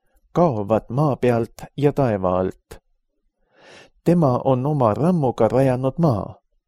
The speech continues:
oma tarkusega loonud maailma ja mõistusega laotanud taeva. Kui tema teeb häält, siis on taevas vetekohin ja ta kergitab pilved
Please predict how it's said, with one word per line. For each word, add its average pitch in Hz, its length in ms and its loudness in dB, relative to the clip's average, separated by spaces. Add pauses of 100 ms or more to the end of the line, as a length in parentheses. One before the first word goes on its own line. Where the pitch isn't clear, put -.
(200)
oma 113 280 0
tarkusega 127 840 -2
loonud 131 320 0
maailma 104 640 0 (320)
ja 113 320 0
mõistusega 110 800 -2
laotanud 143 600 -4
taeva. 98 460 -2 (1300)
Kui 120 240 4
tema 170 380 0
teeb 110 340 2
häält, 139 480 -2 (140)
siis 135 360 0
on 104 180 -4
taevas 131 580 0 (100)
vetekohin 113 800 0 (400)
ja 123 220 2
ta 107 160 0
kergitab 139 640 -2 (120)
pilved 110 460 0